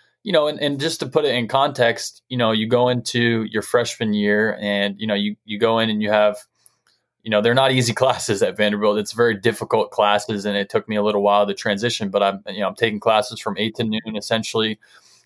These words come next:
I got practice from, you know, two to seven, and then study hall from about, you know, eight to ten o'clock, and then going back to the dorm and,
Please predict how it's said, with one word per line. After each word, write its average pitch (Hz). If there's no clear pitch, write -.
I 101
got 110
practice 107
from, 104
you 120
know, 104
two 127
to 117
seven, 113
and 110
then 110
study 113
hall 110
from 107
about, 101
you 104
know, 95
eight 107
to 107
ten 104
o'clock, 104
and 101
then 98
going 107
back 104
to 110
the 98
dorm 107
and, 98